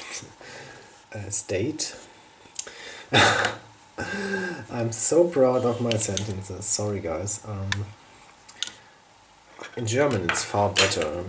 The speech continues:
but in English, uh, I'm a noob. <laughs> Okay, and this stuff is featured by, um, different fruits. Look at this.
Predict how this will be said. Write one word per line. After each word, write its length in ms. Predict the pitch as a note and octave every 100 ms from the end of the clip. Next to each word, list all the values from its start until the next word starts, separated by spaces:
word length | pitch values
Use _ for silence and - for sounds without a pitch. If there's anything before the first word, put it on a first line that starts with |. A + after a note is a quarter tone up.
| F#2+
but 160 | F2 -
in 140 | F#2 -
English, 480 | F#2+ G#2+ A#2 - -
uh, 220 | G#2 G2+ G2+ G2
I'm 500 | F#2+ G2 G2+ G2+ G2 G2+
a 160 | - G2+
noob. 280 | G2+ G#2+ A#2 - - - - - -
<laughs> 1600 | - - - - - - - A#3 C#4 A3 - - F#3+ G#3 E3+ G#2+
Okay, 400 | B2 A2 B2 A2
and 320 | A2+ A#2 A2+
this 460 | A2+ A#2+ A2+ - - - -
stuff 460 | G#2 - B2 G#2+ A2
is 160 | G#2+ -
featured 520 | G#2+ G#2 G#2+ G#2 G2+
by, 420 | - G2 G2 F#2+ -
um, 840 | G2 F#2 F#2 F2+ F2+ F2+ F#2 F#2+ - - - - - - - - - F2+
different 960 | A#2+ - F#2 - G#2+ - A2+ A2+ - - - -
fruits. 440 | - F#2+ B2+ -
Look 140 | F#2 F#2
at 100 | -
this. 340 | G#2 - -